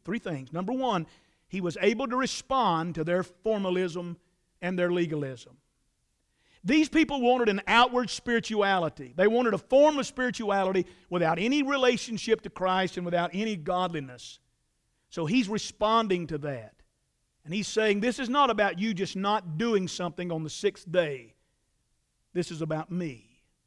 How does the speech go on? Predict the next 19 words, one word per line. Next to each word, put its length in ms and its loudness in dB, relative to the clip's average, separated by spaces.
It's 160 -4
about 320 -6
Christ." 300 -4
And 100 -4
it's 100 -8
all 300 0
about 240 -8
Christ. 640 -16
Secondly, 580 0
the 120 0
Lord 320 8
Jesus 580 -2
conveys 600 2
in 100 -2
this 180 0
passage 680 -4
a 100 -6
true 320 -6
Christian 720 -8